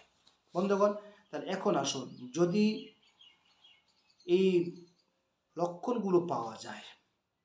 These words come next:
তাহলে আপনি কি করবেন? আমাদের তিন নম্বর আলোচনার বিষয় ছিল যে বোবা বান মারলে তার চিকিৎসা পদ্ধতি কী? এখন আপনি চিকিৎসা করবেন কিভাবে?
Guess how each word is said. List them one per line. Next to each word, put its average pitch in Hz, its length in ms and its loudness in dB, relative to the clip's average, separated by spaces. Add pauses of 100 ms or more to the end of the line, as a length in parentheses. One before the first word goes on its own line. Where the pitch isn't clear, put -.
(500)
তাহলে 185 280 0 (600)
আপনি 175 240 -8
কি 214 160 -8
করবেন? 123 380 -4 (180)
আমাদের 170 340 0
তিন 202 220 -2
নম্বর 208 260 4 (680)
আলোচনার 202 500 0
বিষয় 175 280 -2
ছিল 156 220 -2 (120)
যে 139 200 0 (1300)
বোবা 165 300 8
বান 156 260 4 (120)
মারলে 127 320 0 (120)
তার 143 220 -2
চিকিৎসা 180 460 -4
পদ্ধতি 135 500 -8
কী? - 100 -16 (600)
এখন 196 160 0
আপনি 208 200 2
চিকিৎসা 196 540 -4 (120)
করবেন 156 340 2 (140)
কিভাবে? 139 420 0